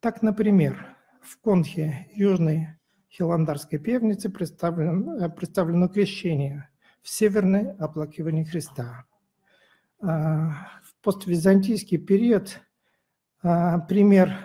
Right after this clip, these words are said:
аналогичного решения дает роспись кафеликона Афонского монастыря Ставрникита, где в южной певнице расположены, расположено изображение преображения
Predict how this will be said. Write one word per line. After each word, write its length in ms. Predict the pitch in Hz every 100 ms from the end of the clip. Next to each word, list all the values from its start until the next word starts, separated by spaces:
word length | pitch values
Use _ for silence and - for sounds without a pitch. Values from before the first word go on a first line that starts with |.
| - -
аналогичного 840 | 190 175 180 170 175 - 175 175
решения 460 | 185 190 226 208
дает 320 | 170 175 180 185
роспись 460 | 185 185 180 -
кафеликона 760 | - 165 185 170 165 196 180 175
Афонского 500 | - 180 180 180 170
монастыря 460 | 170 175 170 185
Ставрникита, 1120 | 185 190 170 190 190 202 196 - - 135 135 _ _ _ - - - 175
где 480 | 147 170 165 156 208
в 80 |
южной 380 | 165 185 170 165
певнице 500 | 156 190 165 156 -
расположены, 880 | 165 - 180 175 160 151 151 147 139 175 -
расположено 720 | 175 151 151 185 165 151 160
изображение 640 | 156 170 147 156 151 147 147
преображения 920 | 160 151 156 160 160 214 220 220